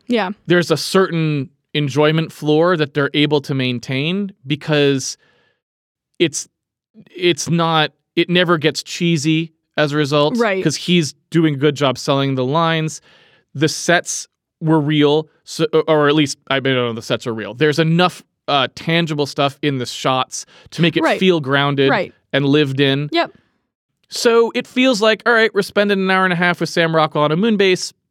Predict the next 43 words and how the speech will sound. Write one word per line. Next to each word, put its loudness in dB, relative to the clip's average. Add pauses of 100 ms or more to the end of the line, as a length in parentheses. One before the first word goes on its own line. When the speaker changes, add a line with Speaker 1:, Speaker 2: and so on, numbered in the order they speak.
(460)
Speaker 2:
I -2
could 0
think 0
of 0
worse 2
things -4
to -6
do 0
with 0
an -2
hour 2
and 0
a -2
half. -2
I 0
think -2
he -2
really 0 (300)
carries 2
the -2
movie 0 (480)
and 0
makes 0
it -2
so 2
that 2
it's -4
not, 2 (600)
like, -2 (420)
a -6
hate 0
it -10
kind -4
of -6
movie. -10 (160)
Speaker 1:
Right, -4
right, -6
right. -12
Speaker 2:
That's -8
my -6
feeling -14
anyway. -20
Speaker 1:
Yeah. -6